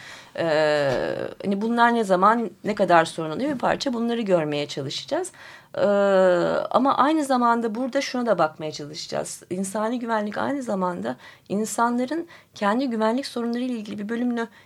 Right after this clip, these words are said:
kendilerinin aslında çözebileceğini de söylüyor. O yüzden mesela çatışma çözümünde kullanılan bir kavram. O yüzden iş yerinde ayrımcılıkta daha farklı bir kitleyle çalıştığımız için,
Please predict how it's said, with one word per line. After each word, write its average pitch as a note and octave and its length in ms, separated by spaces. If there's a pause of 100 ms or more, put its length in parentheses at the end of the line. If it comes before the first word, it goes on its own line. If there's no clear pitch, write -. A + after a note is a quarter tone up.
(100)
kendilerinin A#3 600 (600)
aslında F#3+ 320
çözebileceğini G3 680
de F#3+ 100
söylüyor. C#3 340
O F3+ 40
yüzden F#3+ 260
mesela D#3+ 280
çatışma E3 400
çözümünde C#3 460
kullanılan C#3+ 520
bir - 60
kavram. - 400 (520)
O - 40
yüzden B3+ 440 (280)
iş - 220
yerinde B3+ 280
ayrımcılıkta A3 720
daha G3 180
farklı A3+ 360
bir G3+ 80
kitleyle G#3+ 380
çalıştığımız A3 600
için, C#3 260